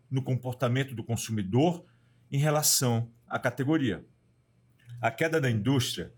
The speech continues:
está mais relacionada a menos ocasiões de consumo, sobretudo no canal on-trade, e foi afetada por dois fatores principais.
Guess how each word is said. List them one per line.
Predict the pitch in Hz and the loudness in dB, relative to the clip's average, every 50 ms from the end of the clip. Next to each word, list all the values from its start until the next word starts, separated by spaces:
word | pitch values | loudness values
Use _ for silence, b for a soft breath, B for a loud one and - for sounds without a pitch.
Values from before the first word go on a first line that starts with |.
| b b b b b | b b b b b
está | - - 127 | -4 -2 0
mais | 120 120 131 139 131 | 0 2 0 0 0
relacionada | 120 135 123 120 - - - 110 104 107 113 123 127 131 131 139 143 143 - - - | 0 0 0 0 0 0 -2 0 0 0 2 4 2 2 2 0 -4 -4 -6 -10 -4
a | - 135 | -2 0
menos | 139 135 127 123 131 139 151 151 139 131 | 0 2 2 2 2 2 2 0 0 0
ocasiões | 143 135 - 131 120 104 104 104 113 120 123 117 | -2 -2 0 -2 -2 -2 -2 -2 0 0 0 -2
de | 117 110 | -4 -6
consumo, | - 104 98 - - - - 127 131 131 135 143 143 - b b b b b b b | -6 -6 -6 -6 -4 -2 0 0 2 2 0 -2 -4 -8 b b b b b b b
sobretudo | b - - 202 185 156 175 143 - - - 190 208 190 190 208 - - - - | b 0 0 2 2 2 0 -2 0 2 2 4 4 4 0 -2 -4 -8 -10 -6
no | - 147 147 | -4 -4 -2
canal | - 160 156 151 151 156 156 160 | 0 0 2 4 4 4 4 2
on-trade, | 160 151 139 - - 127 127 117 98 90 - - - - - - b b b b b b b b b | 0 0 -2 -2 0 2 2 2 0 -2 -6 -12 -20 -20 -20 -20 b b b b b b b b b
e | - | -8
foi | - - - 143 139 | -4 0 0 2 2
afetada | 131 - - 107 - - - 131 127 123 101 90 90 - - b b b b b b | 0 0 -4 -6 -4 0 2 4 4 2 2 -2 -6 -10 -12 b b b b b b
por | - 139 127 | -4 -4 -4
dois | 120 113 131 131 139 147 143 | 0 2 2 4 4 2 2
fatores | - - 147 - - 131 120 117 113 - | 0 0 0 0 0 -2 0 0 -2 -4
principais. | - - 120 117 - 139 - - 113 101 87 - - - - - | -6 -8 -8 -8 -8 -8 -6 -2 -2 -2 -2 -4 -8 -16 -18 -18